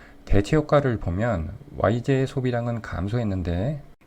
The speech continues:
가격 효과가 제로가 되어야 된다는 의미니까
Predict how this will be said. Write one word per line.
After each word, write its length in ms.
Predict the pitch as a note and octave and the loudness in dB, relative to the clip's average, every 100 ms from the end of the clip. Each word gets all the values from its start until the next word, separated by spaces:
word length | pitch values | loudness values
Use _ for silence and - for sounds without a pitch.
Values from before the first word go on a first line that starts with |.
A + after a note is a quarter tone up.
| _ - | _ -2
가격 340 | - C3 C3+ | 2 4 4
효과가 520 | C#3 - - B2 E2+ - | 0 -2 0 0 0 -4
제로가 440 | - G2 C3+ D3 | 0 4 6 6
되어야 340 | C3+ A2+ G#2+ G2+ | 4 4 4 2
된다는 400 | G2 F#2 F#2 B2+ | 0 0 0 0
의미니까 720 | G#2+ G2 F2 - G#2+ F#2+ D2+ | 0 0 0 -2 0 0 -2